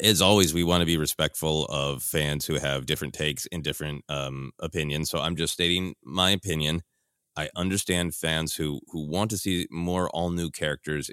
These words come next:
in Star Wars or want to stay a little bit more laser-focused on the stated main characters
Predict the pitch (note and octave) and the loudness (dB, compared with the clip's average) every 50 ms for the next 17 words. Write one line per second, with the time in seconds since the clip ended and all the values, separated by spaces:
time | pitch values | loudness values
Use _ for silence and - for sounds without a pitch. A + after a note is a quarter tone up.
0 | - - D#2 D2 C#2+ C#2 C#2 C#2 - - - D2+ C#2 C2+ B1+ A#1+ A#1+ A#1 - - | -8 -8 -8 -8 -8 -8 -8 -8 -8 -6 -4 -4 -2 -4 -4 -8 -10 -12 -10 -8
1 | C2+ C2+ C2+ C#2 D2+ C#2+ - D2+ - - D#2+ D2 C#2+ D2 D2+ D2+ C#2+ D2 - - | -8 -6 -2 -2 -2 -2 -2 -6 -2 0 0 0 0 0 -2 -2 -4 -4 -6 -6
2 | D2+ D2 D2 C#2+ C#2 C#2 D2+ D#2+ D#2 C2+ D2 D2+ C2+ - - D#2 D2 - - D2 | -4 -4 -4 -4 -4 -2 0 0 0 0 -2 -4 -6 -4 -4 -4 -2 -2 -2 -2
3 | C2+ - - - - - D2+ C#2+ C#2+ C#2 C#2 C2+ - - - D#2+ D2 C2+ C#2 C#2 | -2 -4 -6 -10 -12 -10 -10 -8 -6 -6 -6 -6 -6 -4 -4 -4 -4 -4 -4 -8
4 | - - _ _ _ _ _ E2 D#2+ D#2+ D#2 D2+ D2 D2 C#2+ - - C#2+ B1+ A#1+ | -10 -14 _ _ _ _ _ -8 -4 -4 -2 -2 -4 -4 -6 -6 -6 -6 -6 -8
5 | A#1 - - B1 A1+ - - - | -10 -14 -16 -16 -12 -12 -12 -14